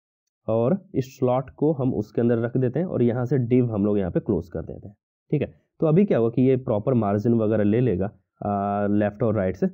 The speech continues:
मैं इसको रिफ्रेश करता हूँ तो अभी देखिए हमें इनपुट यहाँ पर सेंटर में हमें देखने को मिल रहा है, है ना। तो इस तरीके से आप क्या कर सकते हैं कि एक इनपुट अपने लिए क्रिएट कर सकते हैं, but हम लोग क्या चाहते हैं कि यहाँ से मैं टाइप भी पास कर सकूँ। जैसे यहाँ पे मैंने यहाँ पे पास किया टाइप टेक्स्ट होना चाहिए, प्लेस होल्डर यहाँ पर होना चाहिए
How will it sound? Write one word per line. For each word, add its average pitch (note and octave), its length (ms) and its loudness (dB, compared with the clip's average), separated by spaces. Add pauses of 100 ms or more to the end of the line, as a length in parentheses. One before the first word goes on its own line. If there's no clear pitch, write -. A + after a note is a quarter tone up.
(140)
मैं A2 60 2
इसको A2 180 0
रिफ्रेश A#2+ 280 0
करता E3 200 -4
हूँ D#3+ 40 -2
तो D#3+ 40 -2
अभी D#3+ 120 0
देखिए D#3 200 0
हमें F3+ 200 2
इनपुट C#3+ 440 2
यहाँ A#2 180 2
पर C3+ 100 0
सेंटर G2+ 360 -4
में G#2 140 0
हमें G2+ 160 0
देखने F#2 260 -2
को C3+ 120 -2
मिल D#2+ 140 -2
रहा G1+ 140 -12
है, - 60 -20 (400)
है A#2+ 80 0
ना। F#2 120 -4 (540)
तो - 260 0
इस F#3 200 2
तरीके F3 260 4
से G3 120 0
आप F#3+ 100 -2
क्या F3 160 0
कर E3+ 100 0
सकते A#2+ 320 -4
हैं G#2+ 100 -2
कि A#2 100 -2 (140)
एक B2 320 0
इनपुट C3 400 -2 (100)
अपने A#2+ 240 0
लिए A#2 120 2
क्रिएट G#2+ 280 -2
कर G2+ 80 -2
सकते G2+ 260 -4
हैं, E3 60 2
but F3+ 180 0
हम F3 200 -2
लोग F#3 120 0
क्या E3 140 0
चाहते A2+ 320 -2
हैं A2+ 80 -2
कि C3+ 60 0 (120)
यहाँ A2+ 220 -2
से D3+ 160 -2
मैं C#3+ 200 0
टाइप A#2 280 0
भी B2+ 140 0
पास G2+ 320 -4
कर G2+ 100 -2
सकूँ। F3 280 -4 (340)
जैसे A#2+ 240 0
यहाँ A#2+ 120 0
पे B2+ 80 -2
मैंने A#2+ 220 0
यहाँ A2+ 100 -2
पे A#2+ 100 -4
पास G#2+ 260 -4
किया A#2+ 120 -2
टाइप G#2+ 440 -2
टेक्स्ट A#2+ 300 -6
होना A2+ 160 -2
चाहिए, A2 280 0
प्लेस A#2+ 340 0
होल्डर A2 240 2
यहाँ G#2+ 220 -2
पर A2+ 120 -4
होना A2 240 -2
चाहिए G#2+ 340 2